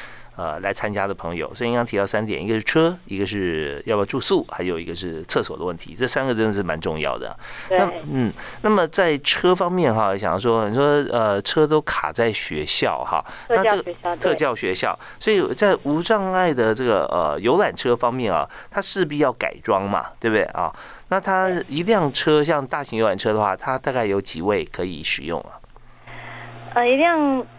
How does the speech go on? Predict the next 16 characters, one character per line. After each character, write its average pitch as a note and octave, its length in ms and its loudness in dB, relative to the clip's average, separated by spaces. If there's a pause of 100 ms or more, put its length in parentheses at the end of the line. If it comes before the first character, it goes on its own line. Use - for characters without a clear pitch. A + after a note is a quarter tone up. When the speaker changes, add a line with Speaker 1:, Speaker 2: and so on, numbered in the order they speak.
Speaker 2:
大 E4+ 240 2
的 B3+ 80 4
游 A#3+ 120 6
览 A#3+ 160 2
车， A#3 220 4
现 D4+ 160 2
在 C#4+ 80 6
目 D4 160 2
前 A#3+ 180 0
来 G#3+ 80 2
讲， F#3 220 -2
大 A#3 160 2
概 A3 240 4 (480)
最 D4+ 220 2 (100)
多 C4+ 300 4
的， A3 180 2